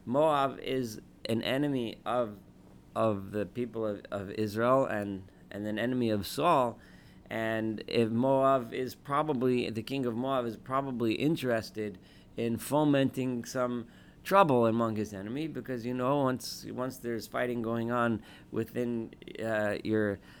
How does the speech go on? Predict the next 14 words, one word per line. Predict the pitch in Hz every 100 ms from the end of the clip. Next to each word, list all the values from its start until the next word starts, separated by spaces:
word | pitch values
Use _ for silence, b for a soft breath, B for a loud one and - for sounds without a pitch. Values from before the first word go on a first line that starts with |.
| B
the | 104
enemy | 113 127 123
ranks, | 131 185 151 131 135
it | 123
weakens | 135 147 131 123 107
them | 107 104 98 B B B
and | - 104 104 101 95 -
it | 107 101 - - 110 104
gives | 120 95
Moab | 95 113 123 110
the | 95 104
upper | 101 101
hand. | 101 120 98 78
So | - 120 110